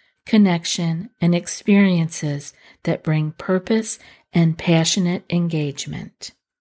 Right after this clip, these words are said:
The article goes on, of course, and on, because Doctor Mercola always has long articles, and he goes on further to talk about gratitude, which is something that we discuss here quite often.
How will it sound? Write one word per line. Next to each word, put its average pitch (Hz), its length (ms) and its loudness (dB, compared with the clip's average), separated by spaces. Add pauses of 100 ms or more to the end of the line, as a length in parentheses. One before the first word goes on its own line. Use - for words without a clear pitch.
(460)
The 208 140 2
article 214 380 4
goes 214 280 2
on, 175 200 2
of 170 140 -6
course, 160 440 -2
and 185 200 2
on, 151 420 0
because 180 360 -4
Doctor 151 320 -4
Mercola 175 440 -2
always 170 300 -4
has - 320 -8
long 160 460 0
articles, 151 640 -6 (560)
and 196 160 6
he 196 80 6
goes 185 260 2
on 175 360 2 (180)
further 160 460 2
to 165 200 -10
talk 151 380 -4
about 160 320 -2
gratitude, 160 720 -6 (380)
which 170 220 -2
is 165 140 0
something 175 440 0
that 160 180 -4
we 202 160 4
discuss 180 480 0
here 160 180 -6
quite - 400 -6
often. 151 680 -8